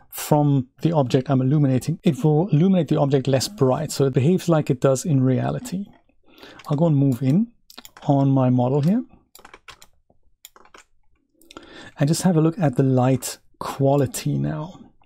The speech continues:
Maybe we'll do this just in Iray. So let me go and move this over to a single viewport again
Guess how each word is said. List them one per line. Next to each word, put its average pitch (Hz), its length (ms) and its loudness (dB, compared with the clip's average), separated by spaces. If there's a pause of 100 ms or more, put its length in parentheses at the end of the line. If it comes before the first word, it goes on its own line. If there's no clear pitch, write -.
(200)
Maybe 208 120 2
we'll 226 100 2
do 185 160 2
this 170 160 0
just - 320 -2
in 147 80 0
Iray. 139 400 -2
So - 140 -8
let 156 100 -6
me - 80 -6
go 156 160 0
and 147 100 2
move 139 280 0
this 143 240 -2
over 135 480 0 (240)
to 135 180 0
a 127 40 0
single 135 420 0
viewport 131 520 -2
again 143 280 -2